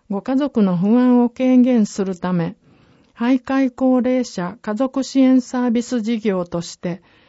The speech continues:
パソコンや携帯電話、スマートフォンから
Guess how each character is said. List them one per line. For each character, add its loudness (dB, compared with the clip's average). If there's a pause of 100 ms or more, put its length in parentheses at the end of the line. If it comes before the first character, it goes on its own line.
(120)
パ -8
ソ -4
コ 2
ン 8
や 2 (100)
携 -4
帯 0
電 2
話、 -4 (360)
ス -2
マ 6
ー 2
ト -8
フ -6
ォ 0
ン 0
か -10
ら -8